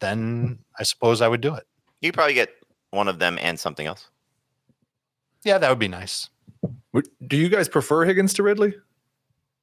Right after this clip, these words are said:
Speaker 1: I have Ridley over Higgins, but they're very close in the trade chart.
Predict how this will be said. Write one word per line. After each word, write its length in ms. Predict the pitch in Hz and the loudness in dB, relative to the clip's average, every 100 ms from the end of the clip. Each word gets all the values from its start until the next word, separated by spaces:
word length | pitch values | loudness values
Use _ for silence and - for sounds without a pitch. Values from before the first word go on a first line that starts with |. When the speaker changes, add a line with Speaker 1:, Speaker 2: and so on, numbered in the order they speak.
| _ _ _ _ _ _ _ _ _ _ _ _ | _ _ _ _ _ _ _ _ _ _ _ _
Speaker 1:
I 140 | - 151 | 0 2
have 160 | 156 | 2
Ridley 340 | 139 135 127 123 | 2 2 4 2
over 240 | 117 107 | 4 2
Higgins, 340 | 107 101 95 - | 2 -2 -2 -4
but 180 | 101 | -2
they're 120 | 113 95 | -2 2
very 220 | 101 90 | 2 2
close 300 | 98 85 - | -2 -6 -8
in 80 | 92 | -8
the 60 | |
trade 240 | - 90 90 | -8 -8 -8
chart. 300 | 92 87 | -6 -8